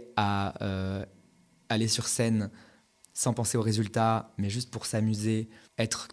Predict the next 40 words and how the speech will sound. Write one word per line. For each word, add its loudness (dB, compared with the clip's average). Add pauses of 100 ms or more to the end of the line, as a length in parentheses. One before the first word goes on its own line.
(140)
qui 0
l'on 6
veut, 4
et 0
parfois 0
avant 4
même 6
de 6
monter 2
sur -2
scène, 2
on 2
sait 0
pas 0
qui -2
l'on 6
va 8
être 2
dans 2
certains 0
exercices -4
d'improvisation -4
notamment. -2 (160)
Là, 6
c'est 2
incroyable. -6
Et -2
là, 0
c'est -2
vraiment 0
la 2
liberté 0
même, 6
et 6
même, 6 (220)
il -2
se -8
passe 2
quelque 2
chose, 2